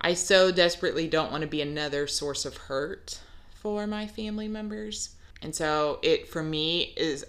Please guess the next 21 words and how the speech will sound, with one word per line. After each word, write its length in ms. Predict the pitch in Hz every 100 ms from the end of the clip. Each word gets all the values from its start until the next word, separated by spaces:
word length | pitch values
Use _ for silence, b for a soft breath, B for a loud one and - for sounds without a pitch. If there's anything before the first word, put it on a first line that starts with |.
| -
and 140 | 160
I'm 140 | 160
also 220 | 151 147 160
someone 300 | 156 147 147
who 140 | 147
likes 340 | 143 131 - -
to 140 | 160
be 440 | 156 151 135 139 -
competent 560 | - 156 175 170 247 240 -
and 120 | 156
aware. 520 | 147 147 156 165 254 311 B B B -
And 180 | 156 156
so 300 | - 160 160
this 240 | 165 165
has 180 | 180 165
definitely 380 | 160 156 160 160
been 180 | 151 147
a 60 |
process 580 | 143 156 147 - 160 160
of 160 | 151 143
learning, 580 | 147 143 143 143 143